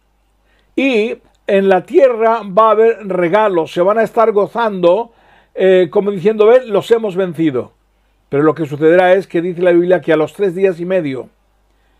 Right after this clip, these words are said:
Dios los va a resucitar y los va a llevar al cielo. Y todas las naciones lo van a ver. <laughs> ¿Por dónde? Por la televisión, evidentemente, por internet,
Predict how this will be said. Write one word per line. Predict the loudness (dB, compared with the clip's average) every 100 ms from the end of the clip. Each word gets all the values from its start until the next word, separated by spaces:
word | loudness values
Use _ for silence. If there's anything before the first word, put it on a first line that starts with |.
| _ _ _
Dios | -10 -2 2 2 0 -8 _ _
los | -4 -2 0
va | -2
a | -2 -4
resucitar | -6 -8 -8 -4 0 0 -4 _ _ _ _ _ _ _ _
y | 0
los | 2 2
va | 2
a |
llevar | 2 2 0
al | -2
cielo. | -4 -4 -6 -10 _ _ _ _ _ _
Y | 0 0
todas | 0 0 0 2 0
las | 0 0
naciones | -4 0 0 2 0
lo | 0
van | 2
a | 2
ver. | 2 0 -2
<laughs> | -4 -4 -4 -10 -12 -20 -20 -2
¿Por | 0 2
dónde? | 0 0
Por | 0 0
la | 0
televisión, | 0 0 -2 0 0 0 0
evidentemente, | 2 2 0 -4 -4 -4 -6 -4
por | -4
internet, | -4 -4 -4 -4 -6